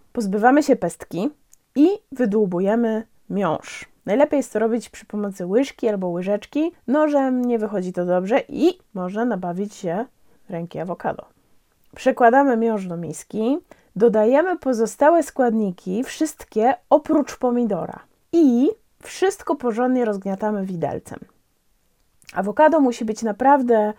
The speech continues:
rozgniecione, bez dużych grudek, ale uwaga, nie na, nie na taki jednolity krem. Troszkę musi tam być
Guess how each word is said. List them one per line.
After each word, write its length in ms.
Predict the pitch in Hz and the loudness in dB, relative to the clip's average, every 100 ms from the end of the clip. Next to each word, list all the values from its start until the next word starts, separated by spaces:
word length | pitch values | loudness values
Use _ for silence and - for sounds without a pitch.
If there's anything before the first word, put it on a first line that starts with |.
| _ 185 | _ 2
rozgniecione, 840 | 262 226 233 233 226 185 170 202 | 2 2 0 0 0 -2 0 2
bez 260 | 226 269 262 | 4 4 6
dużych 360 | 269 214 220 | 2 4 0
grudek, 460 | 180 190 170 214 - | 2 -2 2 2 2
ale 220 | - 254 285 | 2 4 6
uwaga, 720 | 262 226 202 196 220 269 359 - | 6 4 2 4 6 6 4 -2
nie 180 | 226 311 | 2 4
na, 240 | 339 294 277 | 6 4 2
nie 280 | - 233 294 | -2 0 2
na 120 | 294 | 2
taki 300 | 277 254 - | 2 -2 0
jednolity 580 | 240 226 247 269 285 254 | 2 4 4 4 2 -2
krem. 400 | - 254 175 - _ _ - | -2 2 2 0 _ _ -2
Troszkę 400 | 233 240 - 254 | -2 -2 0 2
musi 320 | 262 - 240 | 2 0 -2
tam 220 | 240 233 | 0 2
być 320 | 226 233 - | 2 2 -6